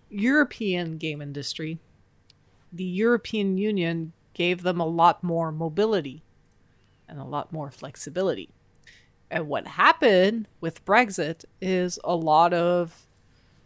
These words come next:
E U folks that were living in Britain,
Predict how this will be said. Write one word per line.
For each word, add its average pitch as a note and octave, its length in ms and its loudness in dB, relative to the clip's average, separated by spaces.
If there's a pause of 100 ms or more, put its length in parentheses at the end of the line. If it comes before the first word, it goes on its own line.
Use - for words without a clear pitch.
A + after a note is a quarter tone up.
(100)
E A3+ 200 0
U F#3+ 280 2
folks G#3+ 540 0
that E3 140 -2
were D#3+ 120 -6
living D#3+ 540 -4 (880)
in G3 560 -2
Britain, D#3+ 420 -2